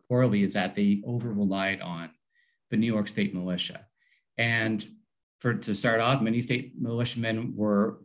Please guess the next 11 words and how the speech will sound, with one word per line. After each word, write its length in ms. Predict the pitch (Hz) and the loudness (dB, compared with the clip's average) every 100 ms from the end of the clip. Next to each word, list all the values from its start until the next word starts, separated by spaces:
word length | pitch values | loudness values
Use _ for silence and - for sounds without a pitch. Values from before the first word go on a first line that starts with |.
| 101 | -8
reluctant 480 | 113 117 117 127 104 | -4 -4 -2 -4 -4
to 120 | - | -4
cross 320 | 113 107 104 | 0 2 2
the 100 | 104 | 0
river, 540 | 101 131 135 135 127 - _ _ _ _ | 0 0 2 2 2 -4 _ _ _ _
especially 880 | - - - 139 139 - 127 117 107 | 2 4 4 4 4 4 2 -2 -4
once 400 | 107 104 98 - | -2 2 2 2
the 80 | |
British 460 | 98 104 98 95 - | -2 -4 -4 -6 -6
put 100 | 98 | -2
up 180 | 101 | -2